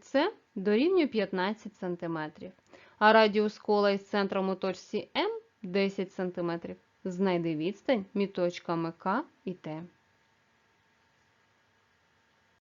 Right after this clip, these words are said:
Спочатку нам треба знайти довжину відрізка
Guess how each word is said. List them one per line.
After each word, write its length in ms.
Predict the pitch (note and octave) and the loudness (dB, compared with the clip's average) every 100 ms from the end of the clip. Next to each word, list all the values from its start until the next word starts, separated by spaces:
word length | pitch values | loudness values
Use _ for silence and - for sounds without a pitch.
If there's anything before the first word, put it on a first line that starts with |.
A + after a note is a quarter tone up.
| _ _ _ _ _ _ _ _ _ _ _ _ _ | _ _ _ _ _ _ _ _ _ _ _ _ _
Спочатку 680 | _ A3 A3 F4 G#4 - | _ -4 -2 0 0 2
нам 220 | B3+ G#3+ G3+ | 4 4 2
треба 340 | G3+ F#3 F#3 | 2 2 2
знайти 420 | F#3 F#3 F3 E3+ | 2 -2 -2 -4
довжину 640 | E3 E3+ E3+ E3+ F3+ C#4+ | -4 -6 -6 -6 -2 0
відрізка 640 | D#4+ F#3 F3 A3 - G3 | 0 -2 -4 -8 -6 -8